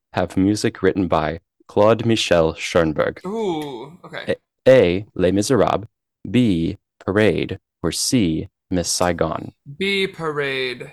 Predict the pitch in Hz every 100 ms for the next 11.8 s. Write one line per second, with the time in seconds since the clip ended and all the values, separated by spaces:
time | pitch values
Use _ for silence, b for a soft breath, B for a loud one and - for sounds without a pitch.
0 | - 87 - - 82 - - 87 80 80
1 | 80 - 82 80 82 - _ _ _ _
2 | _ _ _ b b b _ 185 202 147
3 | - 170 160 170 160 151 139 131 123 147
4 | _ _ 131 - _ - - - - -
5 | _ _ _ _ _ - 107 101 85 -
6 | - 80 - - 76 - _ - - _
7 | _ _ _ _ _ _ _ _ _ _
8 | - - - - - - - _ _ _
9 | _ _ _ _ _ _ _ _ _ _
10 | - 101 90 90 92 123 123 123 147 139
11 | 135 151 - 110 - 85 76 -